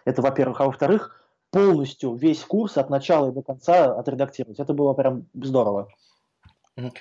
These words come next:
Speaker 2: А есть ли какие-то клиенты, с которыми бы ты точно не стал работать? Ну, там, условный Форекс или, там, Trinity, что-нибудь такое?
Speaker 1: Ой, а,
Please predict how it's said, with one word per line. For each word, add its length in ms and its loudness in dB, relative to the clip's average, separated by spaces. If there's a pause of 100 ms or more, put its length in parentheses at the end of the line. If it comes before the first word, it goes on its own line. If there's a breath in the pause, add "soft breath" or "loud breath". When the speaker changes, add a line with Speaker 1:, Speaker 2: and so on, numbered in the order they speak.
Speaker 2:
А 100 -4
есть 240 -4
ли 60 -6
какие-то 240 -10
клиенты, 460 -2
с 60 -18
которыми 300 -8
бы 60 -4
ты 160 -8
точно 340 -4
не 120 -4
стал 240 -6
работать? 380 -8
Ну, 80 -8
там, 140 -6
условный 360 -8
Форекс 580 -6
или, 880 -10
там, 220 -16 (400)
Trinity, 640 -8
что-нибудь 340 -14
такое? 400 -16 (680 loud breath)
Speaker 1:
Ой, 460 0 (400 loud breath)
а, 920 0